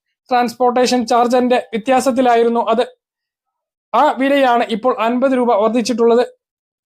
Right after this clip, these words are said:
എണ്ണൂറ്റി മൂന്ന് രൂപയുണ്ടായിരുന്ന സ്ഥലത്ത് എണ്ണൂറ്റി അൻപത്തി മൂന്ന് രൂപയായി ഉയർന്നു. അതിലും കൂടുതൽ തുകയുണ്ടായിരുന്ന സ്ഥലങ്ങളിൽ അതിനനുസരിച്ചുള്ള വർധനവുണ്ടാകും. നേരത്തെ അഞ്ഞൂറ് രൂപ മാത്രം ഉണ്ടായിരുന്ന ഉജ്ജൽ യോജന കണക്ഷനും അൻപത് രൂപ വർദ്ധിപ്പിച്ച്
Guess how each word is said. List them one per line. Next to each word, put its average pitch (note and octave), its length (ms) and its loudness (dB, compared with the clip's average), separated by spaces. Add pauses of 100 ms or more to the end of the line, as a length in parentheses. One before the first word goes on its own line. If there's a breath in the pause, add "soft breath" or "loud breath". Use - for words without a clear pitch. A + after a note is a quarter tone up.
(920)
എണ്ണൂറ്റി A#3 360 2
മൂന്ന് B3 320 2
രൂപയുണ്ടായിരുന്ന B3 640 2
സ്ഥലത്ത് A#3+ 420 -2
എണ്ണൂറ്റി A#3+ 480 -4 (100)
അൻപത്തി B3+ 440 -2
മൂന്ന് A#3+ 320 2
രൂപയായി A#3 480 4
ഉയർന്നു. A#3+ 360 0 (720)
അതിലും A#3+ 300 0
കൂടുതൽ A#3+ 380 0
തുകയുണ്ടായിരുന്ന B3 600 2
സ്ഥലങ്ങളിൽ A#3+ 540 0
അതിനനുസരിച്ചുള്ള B3 720 0
വർധനവുണ്ടാകും. A#3 760 0 (240)
നേരത്തെ A#3 460 0
അഞ്ഞൂറ് B3 380 2
രൂപ B3+ 280 2
മാത്രം B3 420 2
ഉണ്ടായിരുന്ന A#3+ 600 2
ഉജ്ജൽ A#3 360 -4
യോജന B3 320 0
കണക്ഷനും A#3 500 -2
അൻപത് A#3 320 -2
രൂപ A#3+ 180 2
വർദ്ധിപ്പിച്ച് A3+ 520 -2